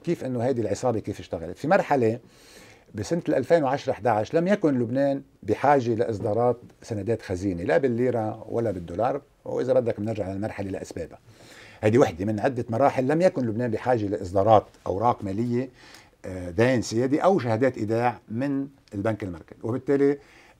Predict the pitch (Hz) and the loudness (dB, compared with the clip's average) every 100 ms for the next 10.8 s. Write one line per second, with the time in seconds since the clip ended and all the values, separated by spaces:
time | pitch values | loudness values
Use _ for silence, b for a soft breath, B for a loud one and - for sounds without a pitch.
0 | - - 139 143 156 143 110 - - 123 | -16 0 2 4 4 4 0 -6 -4 2
1 | 135 107 92 98 92 87 85 95 113 147 | 2 2 -2 -4 -4 -6 -4 0 4 2
2 | - _ b b b b _ 120 120 131 | 0 _ b b b b _ -6 -2 2
3 | 143 143 - _ _ _ 113 113 110 104 | 2 0 -6 _ _ _ -10 -8 -6 2
4 | 151 - 131 127 107 117 104 101 104 113 | 2 2 0 0 0 0 0 2 2 0
5 | 123 _ 101 143 143 139 - - 117 104 | -4 _ 4 6 6 4 -4 -4 -4 -2
6 | 101 110 104 92 - 92 117 107 95 90 | -2 -2 -2 -4 -8 -2 -2 0 -6 -8
7 | 110 107 120 120 165 - 123 107 - 135 | -6 -2 -2 -2 -6 -4 -6 -4 0 -2
8 | - 104 104 120 104 110 131 b b b | -2 -2 4 4 4 0 -2 b b b
9 | b b b _ - 110 107 101 104 123 | b b b _ -12 -6 -4 0 2 2
10 | 120 - 131 127 95 98 101 | 0 -2 0 0 0 2 0